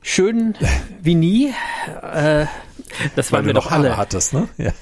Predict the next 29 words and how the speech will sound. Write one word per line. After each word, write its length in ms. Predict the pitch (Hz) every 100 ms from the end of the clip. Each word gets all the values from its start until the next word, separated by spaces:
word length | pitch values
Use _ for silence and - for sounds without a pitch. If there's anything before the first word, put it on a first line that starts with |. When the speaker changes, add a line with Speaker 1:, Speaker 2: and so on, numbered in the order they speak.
| -
Speaker 1:
Ja, 100 | - -
ich 120 | -
hatte 220 | 233 175
Haare. 180 | 185 160
Ich 100 | 160
hatte 320 | - 156 160
schulterlange 840 | 160 - 208 269 240 202 185 180
Haare, 480 | 147 127 165 208 233 -
äh, 760 | - 82 80 78 78 76 76
auch 140 | - -
Lederjacke. 600 | 123 151 90 95 92 95
Äh, 640 | 90 92 95 - - 196 185 185 202 - - - - -
nee, 120 | 170
das 140 | 165
war 60 | 170
schon 120 | 147
achtziger, 380 | 110 - - 131
aber 160 | 156
schulterlange 600 | - 214 254 190 175 180
Speaker 2:
Ich 60 | 151
Speaker 1:
Haare, 200 | 147 185
Speaker 2:
wollt 100 | 147
Speaker 1:
auch 80 | 185
Speaker 2:
grad 100 | 196
Speaker 1:
in 40 |
der 80 | 185
Speaker 2:
sagen, 140 | 170 160
Speaker 1:
Grundschule 460 | 262 - 131 131
schon. 380 | 147 117 117 208